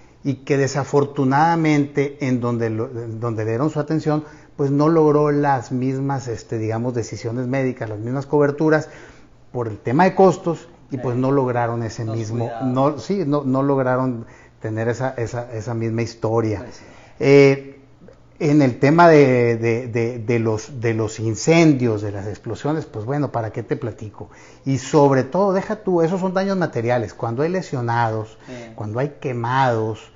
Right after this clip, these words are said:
Speaker 1: cuando hay situaciones de, de, de, de gravedad con, con niños, con familias completas, olvídate,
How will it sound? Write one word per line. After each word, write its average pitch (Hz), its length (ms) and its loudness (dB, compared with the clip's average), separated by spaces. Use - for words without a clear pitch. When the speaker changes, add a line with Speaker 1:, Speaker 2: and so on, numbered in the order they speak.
Speaker 1:
cuando 113 260 -4
hay 120 80 2
situaciones 139 720 -4
de, 127 200 0
de, 113 420 -4
de, 113 500 -6
de 107 140 -4
gravedad 110 600 -2
con, 135 360 0
con 117 240 -2
niños, 156 380 2
con 117 140 -6
familias 147 420 -4
completas, 147 580 -4
olvídate, 143 600 0